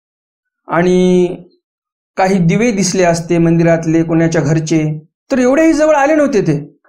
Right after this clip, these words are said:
मग हाक कशी गेली त्यांच्यापर्यंत? नाथोबांची हाक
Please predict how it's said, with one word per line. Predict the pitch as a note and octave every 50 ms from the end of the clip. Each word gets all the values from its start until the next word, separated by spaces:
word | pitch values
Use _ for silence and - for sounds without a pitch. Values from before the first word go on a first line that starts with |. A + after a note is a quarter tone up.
| _ -
मग | G3 B3 C#4+ -
हाक | - - E3+ A3 C#4+ C4+ F#4
कशी | D4+ D4 D#4 B3 D#4
गेली | C#4+ D4+ D#4 B3+
त्यांच्यापर्यंत? | C4+ B3 B3 A3+ B3 A#3 A#3+ A3+ G#3+ G#3+ G#3 G3 G3+ - - _ _ _ _ _ - -
नाथोबांची | D3+ D3+ D3+ D3+ G#3+ A3+ A#3 A#3+ A#3+ - C4+
हाक | A#3+ G#3 A#3+ C4 C#4+ C#4 C#4